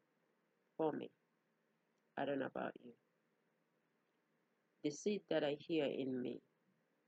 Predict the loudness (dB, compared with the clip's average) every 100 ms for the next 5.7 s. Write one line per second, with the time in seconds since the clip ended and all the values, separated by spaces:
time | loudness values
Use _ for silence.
0 | _ -2 0 -2 2 2 2 -4 -6 -6
1 | -6 -4 -4 -4 -12 _ _ _ _ _
2 | _ _ _ _ 2 4 2 0 0 2
3 | 0 -10 _ _ _ _ _ _ _ _
4 | _ _ 2 4 2 0 2 2 4 4
5 | 4 2 4 4 4 0